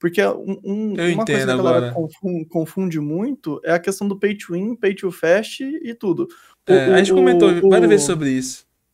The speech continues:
Speaker 1: Ah, aqui vocês devem tá comentando isso aí direto, né? Porque o pay to win que a galera acha que é você comprar coisa ilegal.
Speaker 2: É.
Speaker 1: Não. Você, você comprar um item, um, o R M T não é
Speaker 2: Um
Speaker 1: pay to
Speaker 2: item
Speaker 1: win,
Speaker 2: que
Speaker 1: é
Speaker 2: você não
Speaker 1: R M T.
Speaker 2: consegue farmar, né?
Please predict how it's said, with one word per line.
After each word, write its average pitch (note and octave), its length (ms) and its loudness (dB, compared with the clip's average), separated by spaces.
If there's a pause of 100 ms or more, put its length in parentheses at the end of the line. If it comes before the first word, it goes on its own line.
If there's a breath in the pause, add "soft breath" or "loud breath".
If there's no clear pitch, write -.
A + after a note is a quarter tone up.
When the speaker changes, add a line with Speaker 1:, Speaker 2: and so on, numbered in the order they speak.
(360)
Speaker 1:
Ah, F#3+ 140 2
aqui G3 300 -4
vocês C#4 180 -6
devem G#3+ 180 -2
tá - 120 -4
comentando F3 260 -4
isso E3+ 100 -10
aí E3+ 60 0
direto, F#3+ 400 -2
né? C#3+ 80 -6
Porque - 160 -4
o F#3+ 60 8
pay G#3+ 160 2
to G#3+ 100 -10
win G#3 140 -4
que A#3+ 80 -2
a A3+ 40 2
galera F3+ 320 6
acha D3+ 200 0
que - 180 -8
é G#3 260 2
você F4+ 280 -8
comprar A#3+ 420 -2
coisa A#3 420 -2 (480 soft breath)
ilegal. G#3+ 420 4
Speaker 2:
É. C#3+ 140 6
Speaker 1:
Não. C#3+ 240 -2 (720 soft breath)
Você, F3+ 220 0
você F3+ 160 0
comprar F#3+ 380 0
um G3+ 120 2
item, F3 460 -2
um, C#3+ 640 -6
o D3 100 4
R D#3 180 2
M D#3+ 140 0
T F3+ 160 2
não D4+ 120 2
é - 20 2
Speaker 2:
Um G#3+ 80 0
Speaker 1:
pay G#3 100 6
to A3+ 40 4
Speaker 2:
item B3+ 220 0
Speaker 1:
win, - 40 -2
Speaker 2:
que B3+ 80 0
Speaker 1:
é - 20 2
Speaker 2:
você A#3+ 220 0
não A#3 120 -2
Speaker 1:
R A#3+ 40 -8
M A#3+ 60 0
T. - 20 2
Speaker 2:
consegue G3 400 0
farmar, F3+ 560 -6
né? C#3+ 220 -12